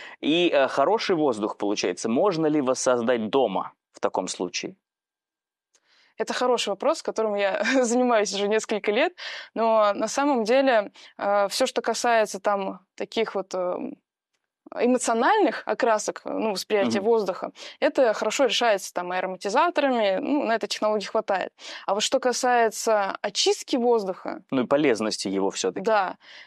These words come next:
Speaker 2: Вот в этой сфере это гораздо более такая экс-, ну, здесь требуется экспертиза, и это сложнее физически,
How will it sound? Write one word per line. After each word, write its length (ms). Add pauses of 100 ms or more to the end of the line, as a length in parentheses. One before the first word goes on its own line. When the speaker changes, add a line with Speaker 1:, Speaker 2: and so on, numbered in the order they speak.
(120)
Speaker 2:
Вот 260
в 220
этой 220
сфере 400
это 180
гораздо 440
более 440
такая 380
экс-, 160
ну, 280
здесь 180
требуется 420
экспертиза, 720
и 180
это 160
сложнее 440
физически, 640